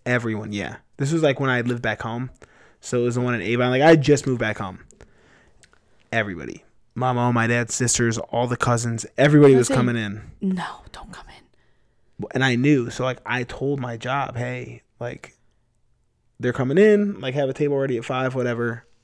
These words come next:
Speaker 1: I come in at four, so, like, that's perfect." Dude, I went out drinking all morning, like, with my friends. I woke up at five thirty in my bed to, like,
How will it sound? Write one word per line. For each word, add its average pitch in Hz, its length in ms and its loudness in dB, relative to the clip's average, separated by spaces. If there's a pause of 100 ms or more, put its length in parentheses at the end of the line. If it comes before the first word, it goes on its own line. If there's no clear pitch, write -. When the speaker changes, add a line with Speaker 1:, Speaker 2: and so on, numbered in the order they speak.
Speaker 1:
I 123 160 4
come 123 180 -2
in 113 60 -6
at 87 80 -12
four, 131 280 2
so, 117 120 -8
like, 120 80 -10
that's 120 140 -12
perfect." 131 520 -8 (840)
Dude, 95 220 -12 (320)
I 120 80 -2
went 131 120 -2
out 127 100 -6
drinking 120 420 -10 (160)
all 113 260 -6
morning, 117 440 -10
like, - 240 -16
with 110 140 -16
my 110 100 -10
friends. 113 480 -12 (800)
I 117 140 0
woke 120 260 -4
up 127 300 -8 (600)
at - 340 -10
five - 320 -8
thirty - 420 -14 (1300)
in 110 140 -8
my 117 140 -8
bed 113 340 -12 (580)
to, - 120 -12
like, 120 260 -12